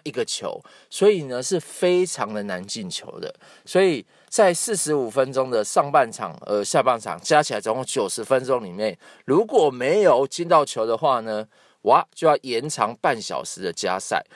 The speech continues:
那如果半小时都还没有延长赛的话呢，它就是可以互射十二码球这样子。哇，十二码球又更精彩了。为什么？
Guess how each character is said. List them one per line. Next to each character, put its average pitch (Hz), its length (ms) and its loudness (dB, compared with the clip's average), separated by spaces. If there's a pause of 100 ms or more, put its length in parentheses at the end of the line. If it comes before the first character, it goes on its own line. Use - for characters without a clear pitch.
(160)
那 220 100 0
如 214 140 0
果 208 100 4
半 208 320 0
小 143 220 0
时 139 240 -8
都 202 240 2
还 147 180 -4
没 151 200 -2
有 139 280 0 (580)
延 147 220 2
长 139 220 -2
赛 156 200 4
的 117 140 0
话 131 220 2
呢， 110 120 -6
它 135 200 -2
就 151 120 -4
是 139 160 -8
可 127 160 -2
以 110 120 2
互 147 320 -4
射 135 280 2
十 98 240 -8
二 135 160 6
码 98 260 -12
球 - 440 -4
这 101 80 -4
样 87 240 -2
子。 - 180 -18 (360)
哇， 135 260 6
十 175 200 -4
二 185 120 8
码 139 160 0
球 120 220 0
又 160 80 4
更 151 200 0
精 127 220 -12
彩 87 220 -2
了。 87 80 -4
为 147 80 2
什 135 120 -10
么？ 92 140 -6